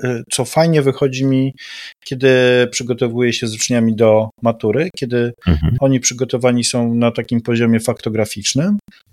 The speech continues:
Speaker 1: i
Speaker 2: Mhm.
Speaker 1: kiedy czytają sobie taki jeden rozdział, to otwierają im się oczy, jak można pewne rzeczy ze sobą połączyć.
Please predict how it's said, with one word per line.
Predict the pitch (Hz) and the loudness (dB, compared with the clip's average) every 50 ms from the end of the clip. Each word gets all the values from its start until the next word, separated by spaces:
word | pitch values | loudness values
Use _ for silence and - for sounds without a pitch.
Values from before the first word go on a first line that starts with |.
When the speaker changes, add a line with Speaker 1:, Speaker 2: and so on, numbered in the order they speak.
| - - | -4 0
Speaker 1:
i | 90 | 2
Speaker 2:
Mhm. | 82 95 104 139 | 2 4 4 4
Speaker 1:
kiedy | - 151 123 113 113 | 4 4 2 2 0
czytają | 110 - 131 117 147 156 160 143 131 | -2 -2 -2 -2 0 0 0 0 0
sobie | 127 - 131 113 107 113 110 107 104 | 0 0 -2 -2 0 2 2 2 2
taki | - - 117 113 - - | 0 0 -2 -2 -2 -4
jeden | 123 113 113 113 113 | -2 0 0 2 2
rozdział, | 110 117 120 123 147 156 147 | 4 2 2 2 2 0 0
to | 151 - 131 | 0 -2 -4
otwierają | 117 - 123 113 120 123 127 131 | -2 0 0 2 2 2 2 0
im | 127 127 | 0 -2
się | 120 - 113 117 | -4 -4 -4 -4
oczy, | 123 - - 123 | -4 -4 -4 -4
jak | 113 113 127 151 147 - - | 0 2 2 0 0 0 -2
można | 135 135 143 151 139 135 139 127 | -2 -2 0 -2 -2 -2 -4 -4
pewne | 120 - 127 117 120 123 117 | -4 -4 -4 -2 0 0 0
rzeczy | 110 117 113 - 123 | 0 0 0 -2 0
ze | 107 113 107 | 0 0 0
sobą | - - 101 101 101 101 | 0 0 0 0 -2 -2
połączyć. | - 101 95 90 90 113 104 - - 117 | -2 -2 -2 -2 -2 -4 -6 -8 -10 -10